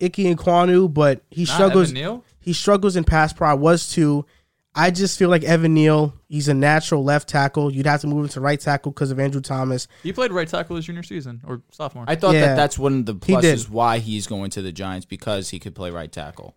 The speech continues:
Speaker 1: Yeah, you know, maybe
Speaker 3: But I
Speaker 1: I,
Speaker 3: understand what you're
Speaker 1: yeah,
Speaker 3: saying. No,
Speaker 1: yeah,
Speaker 3: no, no.
Speaker 1: you know,
Speaker 3: Charles
Speaker 1: may-, maybe I messed up my pick,
Speaker 3: N-,
Speaker 1: but
Speaker 3: not even Charles Cross is gonna be a great talent regardless.
Speaker 1: The,
Speaker 3: Truthfully.
Speaker 1: the real reasoning behind why I made this pick is because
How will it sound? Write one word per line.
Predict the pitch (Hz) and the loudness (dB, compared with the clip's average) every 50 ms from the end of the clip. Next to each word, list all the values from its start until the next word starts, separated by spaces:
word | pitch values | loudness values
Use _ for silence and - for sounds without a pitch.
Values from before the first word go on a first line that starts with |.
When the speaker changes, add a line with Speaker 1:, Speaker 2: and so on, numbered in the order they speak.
| _ _ | _ _
Speaker 1:
Yeah, | 160 156 151 135 120 110 101 - | -2 0 0 0 0 -4 -8 -12
you | _ 139 139 | _ -8 -6
know, | 135 131 127 127 | -4 -4 -4 -2
maybe | 135 156 165 170 175 175 170 156 | 0 0 0 0 0 0 0 0
Speaker 3:
But | 151 151 | 0 2
I | 180 | 2
Speaker 1:
I, | 214 | 2
Speaker 3:
understand | 135 - - - 147 135 | 2 0 -2 -2 -4 -4
what | 131 | -2
you're | 139 131 | -2 -2
Speaker 1:
yeah, | 123 | -2
Speaker 3:
saying. | 117 107 117 151 - | -2 -4 -6 -4 -4
No, | - 254 | -4 -2
Speaker 1:
yeah, | |
Speaker 3:
no, | 262 240 214 | -2 -2 -2
no. | 160 127 | -4 -4
Speaker 1:
you | 123 131 | -4 -2
know, | 139 | -2
Speaker 3:
Charles | 175 190 151 165 | 0 2 2 2
Speaker 1:
may-, | 170 | 4
maybe | 165 190 196 190 214 208 190 | 4 4 4 4 6 4 4
I | 180 170 | 4 4
messed | 165 170 165 - - 160 | 4 0 0 0 -2 -4
up | 139 | -2
my | 135 131 131 | -2 -4 -4
pick, | - - 127 120 | -4 -6 -8 -8
Speaker 3:
N-, | 190 - | -8 -6
Speaker 1:
but | 135 127 - - | -8 -8 -8 -6
Speaker 3:
not | 143 185 226 320 | -4 -4 -2 -2
even | 359 330 233 143 | -2 -2 -4 -6
Charles | 123 - 175 185 202 190 - | -4 -2 -2 0 -2 -2 -4
Cross | - 190 185 180 175 135 | -2 -2 -2 -2 -2 -4
is | 127 | -6
gonna | 131 143 143 131 | -6 -6 -6 -8
be | 123 131 123 | -6 -6 -6
a | 110 | -6
great | 98 104 110 123 135 139 135 - - _ _ _ _ _ _ _ | -6 -6 -6 -4 -2 -2 -4 -4 -10 _ _ _ _ _ _ _
talent | - - 147 143 143 131 113 | -6 -4 -4 -2 -2 -4 -4
regardless. | 117 113 104 110 120 117 113 92 78 80 82 - - - | -6 -6 -4 -2 -2 -2 -2 -4 -6 -12 -14 -16 -16 -16
Speaker 1:
The, | 170 143 196 | -2 -2 0
Speaker 3:
Truthfully. | 190 165 143 180 175 165 | 0 2 2 2 2 4
Speaker 1:
the | 156 | 4
real | 185 214 208 | 2 4 4
reasoning | 196 180 180 180 185 165 170 165 156 143 | 6 4 4 2 2 2 0 0 0 0
behind | 147 143 135 135 147 147 143 139 131 | 0 -2 -2 0 -2 -2 0 0 0
why | 135 143 139 135 | 0 2 2 2
I | 135 | 0
made | 135 139 139 139 | 0 -2 -2 -2
this | 139 131 - - | -4 -6 -8 -6
pick | - 151 156 165 160 - _ - | -4 -4 -4 -4 -6 -10 _ -8
is | 143 139 127 | -6 -6 -6
because | 127 143 139 - - 147 139 135 131 127 120 - - - | -6 -8 -10 -8 -6 -6 -4 -4 -6 -8 -8 -10 -12 -14